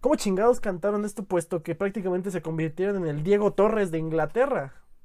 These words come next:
Creo que el programa se va a llamar Diego Torres, ya lo mencioné muchas veces.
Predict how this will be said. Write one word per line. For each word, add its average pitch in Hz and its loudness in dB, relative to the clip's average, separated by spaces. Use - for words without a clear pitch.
Creo 196 -6
que 202 -4
el 165 -4
programa 160 0
se 165 -2
va 151 2
a - 2
llamar 165 0
Diego 160 0
Torres, 180 -2
ya 175 2
lo 190 0
mencioné 151 -4
muchas 196 -2
veces. 160 -6